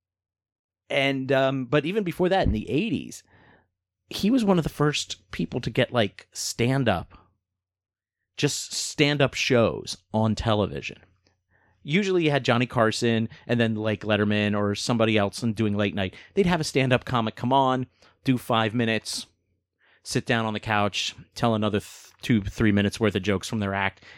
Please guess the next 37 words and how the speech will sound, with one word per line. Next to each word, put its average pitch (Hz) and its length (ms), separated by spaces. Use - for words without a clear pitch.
in 113 100
the 113 60
form 107 280
of 98 100
a 92 60
fake 101 260
interview. 92 380
And 135 120
that's 143 160
how 139 60
you 120 140
saw 104 180
stand-up. - 560
Friedman 165 720
had 110 540
a - 20
show 127 220
called 117 300
A 123 160
and 175 100
E's 123 300
A 107 80
Night 101 260
at 120 80
the 117 140
Improv. 92 420
And 123 160
it 120 40
was 110 120
a 92 40
half-hour 127 520
show, 117 420
but - 160
you - 40
got 101 200
three 98 560
comics. 135 680